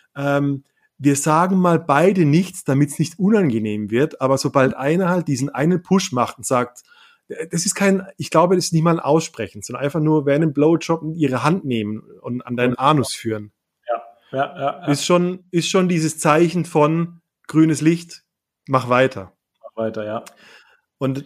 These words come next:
Speaker 1: in dem Moment finde ich's dann viel besser, als daraus irgendwie so eine Podiumsdiskussion zu machen, ob ich jetzt gerade,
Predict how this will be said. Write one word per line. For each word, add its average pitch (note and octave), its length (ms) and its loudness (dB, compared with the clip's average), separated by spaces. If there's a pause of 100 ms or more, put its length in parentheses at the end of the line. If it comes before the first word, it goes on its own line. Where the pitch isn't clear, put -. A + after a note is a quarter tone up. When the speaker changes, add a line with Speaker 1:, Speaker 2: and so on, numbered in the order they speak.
Speaker 1:
in C#3+ 140 -4
dem F3 120 4
Moment G3 320 4
finde F3 160 0
ich's E3+ 100 -4
dann D#3+ 160 2
viel E3+ 260 0
besser, C3+ 560 0
als B2+ 260 -4
daraus B2 360 0
irgendwie C3+ 260 -2
so B2+ 80 -2
eine B2+ 80 0
Podiumsdiskussion B2+ 1600 0
zu A#2 120 -6
machen, A2+ 340 -2
ob B2 180 -6
ich G#2+ 120 -4
jetzt A2+ 180 -4
gerade, A2+ 380 -2